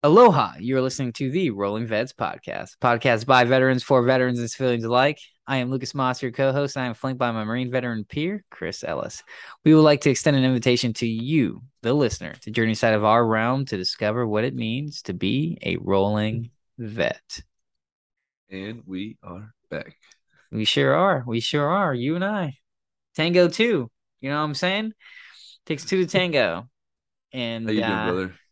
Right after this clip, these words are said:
Speaker 1: I'm doing good, man. I'm doing good. It's a fucking easy living.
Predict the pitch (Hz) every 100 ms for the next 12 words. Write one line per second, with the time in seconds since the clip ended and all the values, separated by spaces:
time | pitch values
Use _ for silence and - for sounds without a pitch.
0 | - 139 190 214 185 170 147 101 92 101
1 | 117 113 113 113 107 104 90 82 - 95
2 | - 98 98 95 92 95 - _ - 117
3 | 110 107 98 76 90